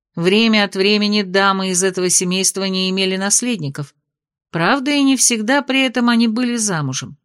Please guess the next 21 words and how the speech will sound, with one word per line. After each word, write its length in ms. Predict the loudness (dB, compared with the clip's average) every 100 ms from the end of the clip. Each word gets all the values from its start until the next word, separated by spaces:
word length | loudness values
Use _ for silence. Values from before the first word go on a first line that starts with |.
| _ _ _ _ _ _ _ _ _ _
Возможно, 720 | 2 4 6 6 6 4 2
дело 280 | 4 4 4
не 140 | 2 0
в 80 |
Селе, 540 | 0 0 2 2 2 0
а 40 |
в 60 | 0
графе 400 | 0 0 0 -4
Хагу, 580 | -2 0 2 2 -2 -2
потому 440 | -2 -2 0 -2
что 180 | -2 -2
переговоры 720 | 0 0 0 0 0 0 0
продолжались 960 | 0 0 0 0 0 0 2 0 0 0
и 220 | 0 0
после 520 | 0 -4 -2 0 0
обследований. 800 | 0 0 2 2 0 -2 -4 -6 _ _ _ _ _ _ _ _ _ -4
Почему 380 | 0 2 2 2
тогда 320 | 0 0 0
помолвки 540 | 0 0 -2 -4 -2
не 140 | 0 0
случилось? 720 | -2 -4 -2 -2 -4 -6